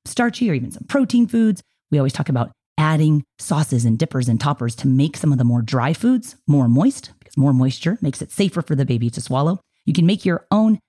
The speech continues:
edamame hummus. I'll actually share a recipe for you on the show notes page for this episode, B L W podcast dot com forward slash two seven five. I'm totally down with doing cooked soft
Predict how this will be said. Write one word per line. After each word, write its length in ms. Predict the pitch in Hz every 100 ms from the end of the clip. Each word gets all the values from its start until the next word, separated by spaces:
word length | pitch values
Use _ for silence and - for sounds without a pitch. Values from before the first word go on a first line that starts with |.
| _
edamame 440 | 175 170 160 143 135
hummus. 280 | 131 143 135
I'll 80 |
actually 400 | 131 - 135 131 -
share 360 | - 165 143
a 80 | -
recipe 460 | 131 120 - 139 127
for 260 | - 127
you 240 | 117 120 131 _ _
on 160 | 151 147
the 60 |
show 280 | 135 - 262
notes 220 | 220 -
page 320 | - 135 120
for 120 | - 117
this 200 | 202 -
episode, 520 | 127 120 123 156 277
B 180 | 165 165
L 140 | 165 131
W 280 | 131 117 117
podcast 500 | 113 107 123 127 -
dot 200 | 117 -
com 280 | 139 151
forward 420 | 147 135 120 117 113
slash 380 | - 175 208 - _ _
two 300 | - 196 190 -
seven 320 | - 139 123
five. 340 | - 123 - - _ _
I'm 80 | -
totally 320 | - 247 262
down 240 | 226 220 220
with 120 | 175
doing 380 | 185 170 156 -
cooked 320 | - 285 - -
soft 420 | - 202 185 -